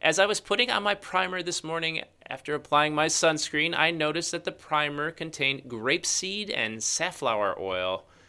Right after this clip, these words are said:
It got me wondering. I use an oil-based cleanser balm, or oil-based cleansing balm, as the first step in my skincare routine to remove my makeup and sunscreen from the day. I've learned from you that like removes like,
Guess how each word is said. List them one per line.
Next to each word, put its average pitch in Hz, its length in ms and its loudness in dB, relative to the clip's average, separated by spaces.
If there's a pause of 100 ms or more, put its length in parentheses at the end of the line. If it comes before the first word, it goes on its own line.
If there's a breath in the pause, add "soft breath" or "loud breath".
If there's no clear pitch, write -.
(140 soft breath)
It - 80 -20
got 247 160 0
me 226 120 2
wondering. 120 460 0 (800 soft breath)
I 185 60 2
use 214 200 0
an 170 140 -4
oil-based 123 640 0
cleanser 107 500 -6
balm, 90 540 -8 (100)
or 107 240 -2
oil-based 139 600 4
cleansing 165 520 -4
balm, 101 320 -2
as 110 280 -2
the 110 140 -8
first - 360 -2
step - 300 -2
in - 100 -14
my 92 140 -6
skincare 92 520 -8
routine 95 400 -6
to 123 120 -4
remove 143 520 -2
my 131 160 0
makeup 151 500 0
and 160 120 -4
sunscreen 147 500 0
from 147 160 -4
the 196 80 -2
day. 170 380 0 (280)
I've 143 260 8
learned 135 280 -4
from 104 180 -12
you 139 280 -4
that 110 220 -2
like 131 460 4
removes 123 340 0
like, 143 440 4